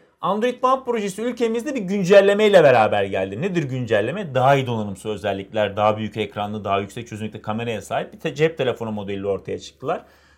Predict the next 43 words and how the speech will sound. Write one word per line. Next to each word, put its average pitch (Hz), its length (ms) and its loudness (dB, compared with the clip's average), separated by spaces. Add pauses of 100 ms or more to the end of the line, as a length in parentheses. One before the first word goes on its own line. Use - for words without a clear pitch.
(280)
Yerel 196 320 6
üretici 160 400 -2
olarak 110 360 4
da, 170 60 -6
yerel 160 300 4
marka 190 320 2
olarak 120 240 4
da 240 60 6
General 220 300 0
Mobile'i 107 400 2
seçtiler. 101 360 -8
General 147 280 -6
Mobile, 127 280 0
Google 151 340 -8
işbirliğinde 110 720 -8 (440)
bir 175 80 -18
telefon 165 380 -2
piyasaya 151 440 -6
sürdü. 151 320 -10
General 143 300 -6
Mobile 123 380 0
Discovery 113 460 -4
dört 139 240 0
G 147 140 -2
isminde. 143 580 -6 (180)
Cep 196 180 0
telefonun 220 360 2
teknik 196 300 -6
özelliklerine 180 520 2
baktığımızda 180 600 -2
Qualcomm'un 175 600 2
dört 190 160 0
çekirdekli 160 480 -2
altmış 165 280 -4
dört 170 160 -8
bit 160 120 -14
işlemcisi 147 440 -6
Snapdragon 160 540 -8
dört 160 180 -6
yüz 147 80 -10
onu 170 180 -6
kullandıklarını 107 580 -6
görüyoruz. 98 480 -14